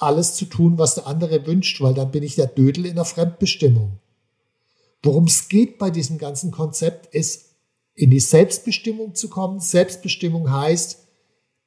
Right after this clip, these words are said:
ich entscheide als Unternehmer, wie wir lieben. Weil Fremdbestimmung führt immer dazu, dass man den Kunden irgendwann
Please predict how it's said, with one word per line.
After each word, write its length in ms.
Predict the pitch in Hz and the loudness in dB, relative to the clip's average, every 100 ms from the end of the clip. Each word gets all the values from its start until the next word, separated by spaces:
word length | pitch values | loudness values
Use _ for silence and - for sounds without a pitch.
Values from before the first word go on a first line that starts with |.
| _ | _
ich 480 | - 196 - - - | 6 6 4 -6 -4
entscheide 680 | 147 135 - 143 156 175 180 | -2 0 2 2 4 2 -2
als 220 | 135 - | -4 -4
Unternehmer, 720 | - 139 135 131 147 160 135 | -6 -6 -2 -2 0 0 -2
wie 300 | 123 135 143 | -2 -2 -2
wir 180 | 139 151 | 0 0
lieben. 500 | 135 135 160 - 104 - _ _ _ | 2 -2 -2 -2 -4 -6 _ _ _
Weil 300 | - 135 143 - _ | -2 2 2 0 _
Fremdbestimmung 1160 | - - 196 240 - 196 - 160 160 165 185 - _ _ _ _ | -12 2 2 4 2 0 4 4 4 0 -4 -10 _ _ _ _
führt 440 | - 180 170 - | 2 4 4 2
immer 200 | 185 202 | -2 0
dazu, 640 | 160 143 - 156 151 165 - _ _ | -2 -4 -2 -2 -2 -4 -10 _ _
dass 180 | 156 - | -2 0
man 120 | 151 | 0
den 160 | 139 131 | -2 0
Kunden 600 | - 165 185 - 175 - | 6 6 6 -2 -10 -2
irgendwann 720 | 151 151 165 170 - 156 160 | 2 2 2 -2 0 0 -2